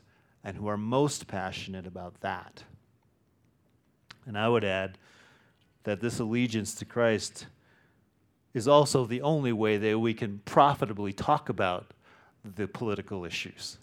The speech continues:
<laughs> If we're all on the same page about what's most important, and we really believe that's the most important thing,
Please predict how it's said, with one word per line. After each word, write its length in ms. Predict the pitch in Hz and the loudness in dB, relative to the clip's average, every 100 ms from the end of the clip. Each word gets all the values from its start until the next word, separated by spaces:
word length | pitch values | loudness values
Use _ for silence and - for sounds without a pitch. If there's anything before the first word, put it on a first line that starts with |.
| - | -12
<laughs> 60 | 131 - - - - - | -12 -14 -20 -20 -18 -8
If 240 | 147 156 135 | 0 2 6
we're 180 | 160 170 | 10 12
all 220 | 233 196 | 12 12
on 140 | 160 | 10
the 100 | 143 | 6
same 340 | - 170 160 147 | 4 6 6 6
page 320 | 165 160 147 | 8 8 6
about 280 | 131 139 135 | 8 8 8
what's 260 | 139 131 | 6 4
most 360 | 127 143 147 - | 4 4 4 2
important, 760 | 135 - 143 165 185 196 - - _ _ _ _ _ _ _ _ | 0 4 6 6 4 0 -4 -14 _ _ _ _ _ _ _ _
and 220 | 143 151 151 | 2 4 6
we 120 | 147 | 8
really 300 | 160 170 156 | 10 10 8
believe 540 | 131 117 139 196 202 | 4 4 8 8 8
that's 240 | 208 208 - | 8 8 6
the 120 | 208 | 6
most 300 | 208 208 214 | 8 8 6
important 540 | 208 214 208 208 202 | 6 8 8 8 2
thing, 400 | 220 226 226 220 | 2 2 2 -2